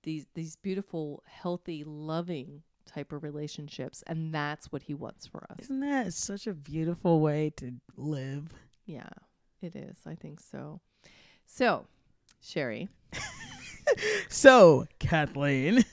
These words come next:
Speaker 1: Don't be afraid to experience all of your emotion, your range of emotions, because it is this beautiful pendulum that swings back and forth.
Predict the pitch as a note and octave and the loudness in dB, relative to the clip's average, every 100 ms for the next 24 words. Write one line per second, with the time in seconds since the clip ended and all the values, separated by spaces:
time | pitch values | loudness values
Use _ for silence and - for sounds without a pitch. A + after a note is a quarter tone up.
0 | - _ - A3+ G3+ B3 B3 A3+ G#3 G3 | -4 _ -4 2 2 2 -2 -2 0 -2
1 | G3 F3+ - - F3 D#3+ D#3 D#3+ - - | -2 -8 -10 -8 -8 -6 -8 -10 -12 -8
2 | E3+ F3+ F#3 E3 D#3+ D#3 C#3+ D#3 - D#3+ | -6 -4 -4 -4 -4 -6 -8 -10 -10 -8
3 | D3+ D#3 F3+ F#3+ G3 F#3+ D3 D3 D3 D3+ | -4 -4 -4 -4 -4 -2 -2 -6 -8 -10
4 | - - _ - E3 - E3+ E3 - - | -12 -18 _ -8 -8 -6 -4 -4 -6 -16
5 | _ _ - F3+ F3 F#3+ F#3 E3 D#3+ - | _ _ -4 -2 -2 -2 -2 -2 -8 -16
6 | _ A#3 - D#3 - F3 F#3 F#3+ F#3 - | _ -20 -10 -10 -10 -6 -6 -4 -8 -6
7 | F3+ E3 E3+ D#3 D3 D3 C#3+ C#3+ - - | -6 -4 -6 -6 -8 -8 -8 -8 -8 -10
8 | D#3+ D3 - C#3 C3+ D3+ D3+ D3+ D3 | -10 -10 -10 -10 -8 -10 -12 -10 -10